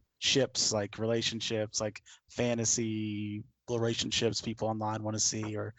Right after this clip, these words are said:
think something's there. So in the history of Arrow, or, um, maybe the brief future of Arrow,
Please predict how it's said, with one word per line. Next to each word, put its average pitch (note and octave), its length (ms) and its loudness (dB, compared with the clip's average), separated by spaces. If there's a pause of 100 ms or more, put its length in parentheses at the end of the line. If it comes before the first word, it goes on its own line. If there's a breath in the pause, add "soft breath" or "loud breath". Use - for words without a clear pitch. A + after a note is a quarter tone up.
(280 loud breath)
think B2+ 220 2
something's A2+ 440 2
there. A2+ 320 2 (200 loud breath)
So A#2 200 4
in C3+ 200 2
the B2 120 2
history C3 480 2
of G2 120 0
Arrow, G2+ 540 -2 (400)
or, G#2 640 2
um, G#2 420 -2 (400)
maybe A2+ 200 0
the A#2 100 -2
brief A2 240 -2
future - 340 2
of G#2 100 2
Arrow, A2 380 0